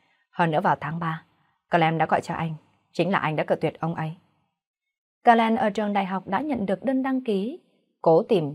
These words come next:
nhưng tìm khắp nơi không thấy đơn của hắn, cho nên mới chủ động gọi điện thoại cho hắn. Liên tục hy vọng hắn có thể theo ngành kiến trúc, thế nhưng hắn đã cự tuyệt. "Anh cự tuyệt ông ấy ư?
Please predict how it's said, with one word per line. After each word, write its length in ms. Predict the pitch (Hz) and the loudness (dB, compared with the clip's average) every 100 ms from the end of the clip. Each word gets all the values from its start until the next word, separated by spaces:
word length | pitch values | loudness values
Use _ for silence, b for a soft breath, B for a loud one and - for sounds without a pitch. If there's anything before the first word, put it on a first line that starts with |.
| 165 | -4
nhưng 340 | 170 165 165 165 | -2 0 -2 -2
tìm 160 | 151 | -4
khắp 180 | 175 240 | -4 -4
nơi 200 | 185 175 | -2 -2
không 220 | 180 175 | -2 -6
thấy 140 | 170 180 | -4 -2
đơn 220 | 185 175 | -2 -2
của 120 | 165 | -4
hắn, 300 | 151 160 240 b b b b | -2 -6 -6 b b b b
cho 140 | - 180 | -2 0
nên 240 | 170 165 | 0 0
mới 100 | 190 | 0
chủ 120 | 262 170 | 0 0
động 220 | 165 - | 0 0
gọi 160 | 170 117 | -2 0
điện 200 | 165 - | -4 -4
thoại 160 | 160 - | -6 -4
cho 140 | 180 | -6
hắn. 280 | 165 160 208 262 b b b _ | -6 -4 -6 -8 b b b _
Liên 240 | 185 175 165 | -2 0 2
tục 140 | 160 | 0
hy 160 | - 165 | 2 -2
vọng 240 | 165 160 - B B | 0 -2 -4 B B
hắn 280 | - 170 175 | -4 -2 0
có 100 | 262 | 0
thể 160 | 247 143 | 0 -2
theo 160 | 170 165 | -2 -4
ngành 220 | 160 135 | -4 -6
kiến 240 | 160 170 196 | -6 -6 -6
trúc, 140 | 311 _ b b - | -10 _ b b -2
thế 120 | 202 | 0
nhưng 260 | 180 170 170 | 2 -2 -4
hắn 280 | - 170 220 | -4 -6 -4
đã 180 | 190 302 | -6 -4
cự 160 | 214 - | -2 -2
tuyệt. 200 | 175 151 - _ _ _ _ - _ _ _ _ _ _ _ | -4 -8 -10 _ _ _ _ -20 _ _ _ _ _ _ _
"Anh 140 | 220 185 | -2 4
cự 120 | 180 | 6
tuyệt 180 | 175 - | 6 4
ông 140 | 214 | -2
ấy 160 | - 202 | -2 -4
ư? 160 | 240 | -4